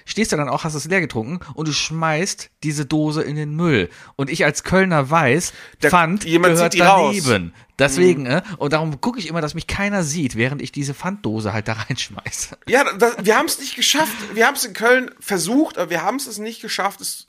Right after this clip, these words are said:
Speaker 2: äh, es fest zu etablieren und zu
Speaker 1: Mhm.
Speaker 2: sagen, Pfand gehört neben den Mülleimer.
Speaker 1: Auch das funktioniert eigentlich ganz gut.
Speaker 2: Nee, es, weil Pfandsammler trotzdem noch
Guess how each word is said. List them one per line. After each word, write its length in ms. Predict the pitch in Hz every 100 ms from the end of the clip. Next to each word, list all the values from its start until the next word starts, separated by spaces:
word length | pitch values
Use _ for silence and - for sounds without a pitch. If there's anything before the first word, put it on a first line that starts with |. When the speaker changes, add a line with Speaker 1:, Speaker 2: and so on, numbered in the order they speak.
| -
Speaker 2:
äh, 220 | 135 156
es 220 | - 165 -
fest 340 | - 208 233 -
zu 80 | -
etablieren 540 | 180 165 143 147 208
und 60 | 214
zu 120 | 123
Speaker 1:
Mhm. 40 | 120
Speaker 2:
sagen, 360 | 135 156 190 208 - _
Pfand 520 | - 170 165 202 -
gehört 280 | 160 156 151
neben 520 | 131 123 139 160 170
den 180 | 190 190
Mülleimer. 300 | 208 214 202
Speaker 1:
Auch 80 | 202
das 160 | 233
funktioniert 440 | 285 143 135 131 123
eigentlich 200 | 175 170
ganz 180 | 160 -
gut. 360 | 190 135 - - _ _ _ _ _ _ _ _ -
Speaker 2:
Nee, 280 | 196 233
es, 180 | 139 - -
weil 180 | 160 156
Pfandsammler 480 | 196 208 202 196
trotzdem 480 | 180 214 220 - 226
noch 180 | 190 196